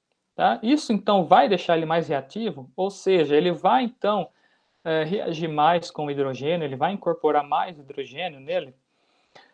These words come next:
É, e também, como não foi visto somente cristra-, cristais triangulares, tá? Nessa síntese, mas também quase retangular, isso vai mudar alguma coisa, né, na minha eficiência, né, desse ca-,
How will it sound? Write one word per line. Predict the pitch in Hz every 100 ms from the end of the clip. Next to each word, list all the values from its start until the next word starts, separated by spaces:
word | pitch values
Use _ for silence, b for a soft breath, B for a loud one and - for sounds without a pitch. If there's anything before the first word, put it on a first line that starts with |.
| b -
É, | 170 160 160 160 _ _ -
e |
também, | 247 311 262 330
como | - 277 349
não | 311
foi | 254 247 175
visto | 196 240 -
somente | 185 180 160 180 247 220 - _ _ _ -
cristra-, | 185 - 170 175 -
cristais | - - 185 - 202 220
triangulares, | - 196 233 165 147 175 226 143 - _ _ _ _ _ -
tá? | 147 233 190
Nessa | 147 151 147
síntese, | - 185 226 190 131 135
mas | 151 170
também | 160 147 156
quase | 170 170 208 180
retangular, | 165 - 147 139 151 196 147 -
isso | 226 240 165
vai | 165 269
mudar | 208 151 190
alguma | 180 160 156
coisa, | - _ 185 190 135
né, | 135
na | 156
minha | 135 143 147
eficiência, | 156 156 - 135 170 208 - 139
né, | 143
desse | 135 -
ca-, | 131